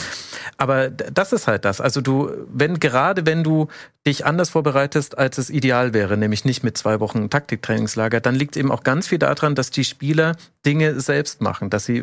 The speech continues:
Fitness zum Beispiel muss einfach da sein. Du kannst, klar machen die noch Athletikeinheiten,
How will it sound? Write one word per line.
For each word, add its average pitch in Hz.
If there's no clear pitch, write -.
Fitness 170
zum 165
Beispiel 151
muss 147
einfach 135
da 117
sein. 98
Du 113
kannst, -
klar 147
machen 151
die 143
noch 139
Athletikeinheiten, 165